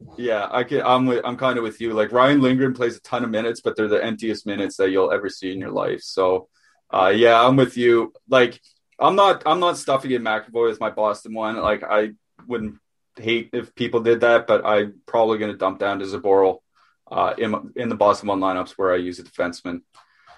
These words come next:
Either goalie, like, Shesterkin should face, you know, a fair amount of volume, but of course, you know, a fair amount of volume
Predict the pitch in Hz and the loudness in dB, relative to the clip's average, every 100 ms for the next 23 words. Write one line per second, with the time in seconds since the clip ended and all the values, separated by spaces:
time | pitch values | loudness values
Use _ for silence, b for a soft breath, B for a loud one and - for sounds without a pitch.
0 | b 127 226 233 139 143 165 196 160 127 | b 2 4 4 6 8 8 8 8 4
1 | 127 143 135 170 208 262 147 - 147 160 | 4 -6 0 4 4 2 -4 0 2 0
2 | - - - - 127 120 107 - - - | -2 -20 -6 2 2 2 -4 -14 -14 -8
3 | 113 104 107 143 - - 123 127 127 123 | 0 4 4 2 -4 2 4 6 4 0
4 | 120 107 107 117 127 123 110 107 - 120 | 0 2 2 2 0 -2 -2 -4 -2 0
5 | 113 110 120 117 110 107 - - 113 113 | 0 -2 -8 -2 -2 -4 -10 -2 0 2
6 | 113 113 104 110 107 123 - | 2 0 2 2 2 -2 -6